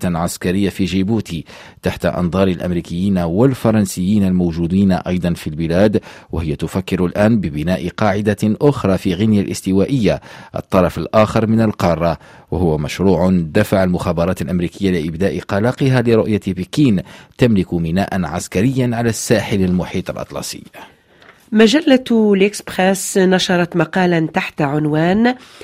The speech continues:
Speaker 2: "الحرب في أوكرانيا، كيف تعمل الهند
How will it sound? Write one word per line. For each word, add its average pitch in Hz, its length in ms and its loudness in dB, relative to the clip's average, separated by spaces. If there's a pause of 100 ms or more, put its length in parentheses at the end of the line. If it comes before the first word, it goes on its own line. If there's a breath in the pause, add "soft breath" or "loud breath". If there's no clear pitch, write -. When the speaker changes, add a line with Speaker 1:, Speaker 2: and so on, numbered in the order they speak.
(300 loud breath)
Speaker 2:
"الحرب 208 400 2
في - 180 0
أوكرانيا، 196 680 2 (380 soft breath)
كيف 254 360 2
تعمل 208 480 2
الهند 180 640 0